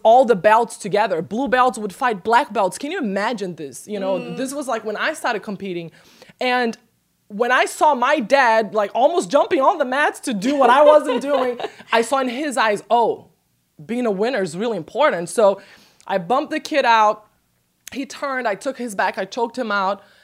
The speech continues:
Speaker 1: and I was so, I won the fight, but I was so nervous that before the referee could even raise my arm, I ran to the bathroom to throw up. So
Speaker 2: Aw.
Speaker 1: to me, it was like, "This is not a con-," and he kept signing me up for competitions. I hated it. He would drag me into the mats, you know,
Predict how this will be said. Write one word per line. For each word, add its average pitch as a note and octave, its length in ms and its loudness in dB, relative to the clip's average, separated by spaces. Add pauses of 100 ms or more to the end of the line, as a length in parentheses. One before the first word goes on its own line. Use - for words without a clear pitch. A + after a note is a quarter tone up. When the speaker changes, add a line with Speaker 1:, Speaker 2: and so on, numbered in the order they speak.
(140)
Speaker 1:
and F#3+ 100 -6
I F#3+ 40 -2
was G#3 140 -4
so, A3 460 0
I G3 140 2
won G3+ 360 0
the A#3 60 -8
fight, F#3+ 320 -2
but F3+ 80 -4
I F#3 40 -2
was F#3 140 -4
so A#3 260 -4
nervous G#3 560 -4
that F3+ 300 -2 (540)
before A#3+ 560 0
the A#3 100 0
referee A3+ 380 -2
could A3+ 200 -6
even A3+ 320 -6
raise A3 260 0
my G#3+ 140 -2
arm, G3 280 -2
I E3 80 0
ran G3 500 0
to G#3 80 -6
the F3+ 80 -4
bathroom E3 580 -2
to - 140 -14
throw E3 360 -6
up. D3+ 320 -6
So A3+ 300 0
Speaker 2:
Aw. D4+ 60 -8
Speaker 1:
to E4 120 -2
me, D#4 320 -2
it C4 80 2
was A#3 140 2
like, G#3+ 220 0
"This C#4 140 -4
is A3 100 -10
not G3+ 200 0
a G3 40 -4
con-," G3 180 -10 (200)
and A#3+ 120 0
he E4 100 2
kept D#4+ 300 2
signing C#4+ 260 -2
me A#3+ 60 -2
up A#3 140 -2
for G#3+ 100 -12
competitions. A3 580 -4
I B3 160 2
hated A3 260 2
it. G#3+ 40 0
He A3+ 60 -2
would A3 160 -2
drag G#3+ 400 0
me A#3 180 -6
into A#3 220 -8
the G#3+ 80 -4
mats, G3 460 -4
you G3+ 120 -6
know, F#3+ 200 -2